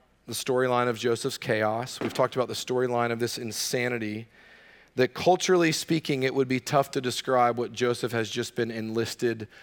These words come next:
into and called into by the angel. There are going to be unanswerable questions. There are going to be rumors spreading.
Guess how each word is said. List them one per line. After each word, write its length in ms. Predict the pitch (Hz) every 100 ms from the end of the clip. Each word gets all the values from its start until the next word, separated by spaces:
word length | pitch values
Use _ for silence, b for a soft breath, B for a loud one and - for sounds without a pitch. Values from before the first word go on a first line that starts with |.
| B B
into 540 | 117 120 - 117 110
and 120 | 107
called 380 | 104 - 113 110
into 420 | 113 110 - 107
by 140 | 104 107
the 80 | 107
angel. 500 | 107 104 101 113 107 B B B B
There 200 | 131 151
are 60 |
going 340 | 143 147 165 175
to 100 | 175
be 200 | 175 170
unanswerable 640 | 165 160 160 - 151 151
questions. 720 | - 151 - - 104 98 - - B -
There 120 | 135
are 60 |
going 260 | 131 147 165
to 80 | 160
be 140 | 180
rumors 480 | 156 170 175 156 131
spreading. 560 | - 143 117 104 104